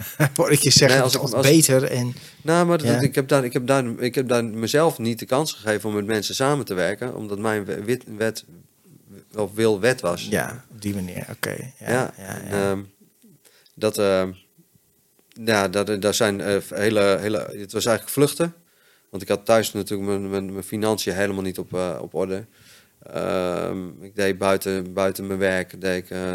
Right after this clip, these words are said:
Speaker 2: deed ik, eh, drugsdealen, eh, eh, weet je, als gewoon erbij, maar ook om erbij te horen, denk ik.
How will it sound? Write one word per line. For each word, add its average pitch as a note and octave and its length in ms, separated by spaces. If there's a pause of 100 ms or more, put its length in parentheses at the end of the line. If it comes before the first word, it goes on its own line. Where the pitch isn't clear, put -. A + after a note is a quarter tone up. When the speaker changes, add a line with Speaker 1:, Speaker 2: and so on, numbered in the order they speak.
Speaker 2:
deed F#2+ 200
ik, - 40
eh, G2 100 (460)
drugsdealen, F#2 720 (120)
eh, F2 1080
eh, F2 120
weet G2 200
je, G#2+ 80
als F2+ 200
gewoon F#2 240
erbij, F#2 520
maar F2+ 160
ook F#2+ 160
om F#2+ 120
erbij F2+ 320
te F2+ 80
horen, F#2 440
denk G2 220
ik. - 120